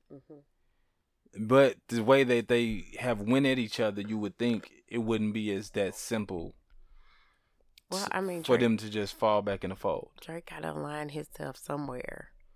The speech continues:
Speaker 1: 'Cause he, you know, he's, he's, um, wrapped up in the, uh, Astroworld fiasco as well.
Speaker 2: Oh,
Speaker 1: As
Speaker 2: yeah.
Speaker 1: far as, like, lawsuits and stuff, so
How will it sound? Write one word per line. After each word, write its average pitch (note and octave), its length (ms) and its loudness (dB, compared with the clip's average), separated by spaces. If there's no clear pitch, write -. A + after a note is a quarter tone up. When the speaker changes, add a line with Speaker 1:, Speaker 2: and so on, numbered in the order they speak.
Speaker 1:
'Cause - 220 -8
he, E3+ 280 -8
you F#3 120 -2
know, C3 160 -2
he's, D#3 400 -6
he's, D#3+ 340 -8
um, C3+ 540 -6
wrapped C3+ 360 -6
up C#3 200 -4
in C3 160 -6
the, C3 140 -6
uh, C3 180 -8
Astroworld C3+ 760 -8
fiasco C3 600 -8
as B2 140 -14
well. C#3 380 -12
Speaker 2:
Oh, G2 120 -6
Speaker 1:
As F#2+ 80 -6
Speaker 2:
yeah. G2 180 -4
Speaker 1:
far D2 120 -2
as, C2+ 180 -8
like, - 200 -12
lawsuits C3 520 -10
and B2+ 100 -14
stuff, - 280 -16
so C#3 280 -12